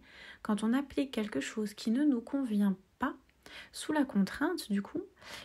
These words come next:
eh bien, ce ne sera pas maintenu sur du long terme. Donc cette première question de quelle est votre alimentation idéale permet de définir plusieurs choses.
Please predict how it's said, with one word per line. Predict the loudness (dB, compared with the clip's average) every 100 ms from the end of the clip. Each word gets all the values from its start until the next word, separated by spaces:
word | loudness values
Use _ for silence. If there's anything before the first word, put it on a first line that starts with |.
| -4
eh | -2
bien, | 0 2 2 0 -6 _ -14
ce | -2 0
ne |
sera | 2 2 2
pas | 2 4
maintenu | 4 4 2 -2 0 2 0
sur | 0 2
du | 4
long | 4 2
terme. | 0 -8 -8 -16 _ -20 -18 -18 -4
Donc | 4 6
cette | 6 0
première | -2 -4 -2 0 -2 -2
question | -4 -4 0 2
de | 2
quelle | 2 2 2
est |
votre | 2 0 0
alimentation | 0 2 2 2 -2 -2
idéale | 0 2 2 0
permet | 4 4 4
de | 0
définir | -2 -2 2 2 2
plusieurs | -4 -4 -4
choses. | -4 -4 -2 -2 -6